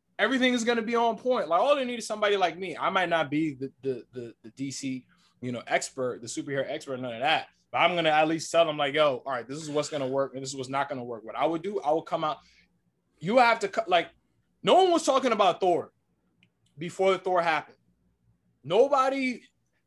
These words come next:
nobody was talking about Thor. Nobody was talking about Captain America.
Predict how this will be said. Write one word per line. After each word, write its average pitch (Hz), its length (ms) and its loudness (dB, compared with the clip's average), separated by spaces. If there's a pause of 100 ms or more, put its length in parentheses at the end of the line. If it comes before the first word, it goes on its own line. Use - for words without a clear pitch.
(160)
nobody 247 280 4
was 247 100 0
talking 220 200 -2
about 160 180 -2
Thor. 233 500 0
Nobody 190 280 4
was 185 100 -2
talking 190 180 -2
about 170 140 -4
Captain 165 300 -2
America. 196 560 0